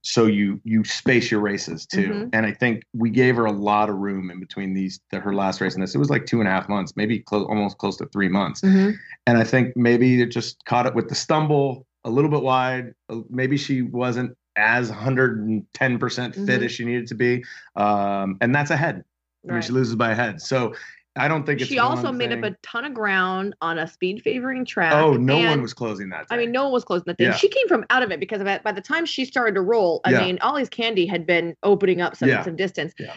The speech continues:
Speaker 2: And I gotta say, you know, as, there wasn't a trip situation. It wasn't like Ollie's Candy loafed around the
Speaker 1: No.
Speaker 2: lead. I mean, she went forty-six and change. She threw down with, like, three different fillies and was still able to hold off.
Speaker 1: I,
Speaker 2: So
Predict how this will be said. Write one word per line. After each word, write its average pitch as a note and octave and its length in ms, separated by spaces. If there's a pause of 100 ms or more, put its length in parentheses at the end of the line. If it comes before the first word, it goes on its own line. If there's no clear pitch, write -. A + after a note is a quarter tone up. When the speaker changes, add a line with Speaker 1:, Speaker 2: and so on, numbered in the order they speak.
Speaker 2:
And A#3 100
I - 20
gotta D#4 160
say, G#3 240
you - 80
know, G3+ 120
as, F#3+ 180 (160)
there G3+ 200
wasn't A3+ 380
a F#3 80
trip - 300
situation. F#3 520
It E3+ 40
wasn't F#3+ 180
like G3 160
Ollie's F#3 240
Candy F3+ 320
loafed F3 460
around F3+ 320
the E3+ 80
Speaker 1:
No. B3+ 320
Speaker 2:
lead. - 160
I G3 60
mean, F3 180 (280)
she - 140
went E4+ 200
forty-six B3 500
and G3+ 120
change. G#3+ 280
She A3+ 340
threw A3+ 200
down G#3 240
with, F3+ 100
like, E3+ 140
three G#3+ 140
different G3+ 260
fillies F#3 300
and E3 140
was E3+ 100
still A3 240
able F3+ 220
to F3 80
hold F3+ 240
off. E3+ 240
Speaker 1:
I, A3+ 80
Speaker 2:
So F3 320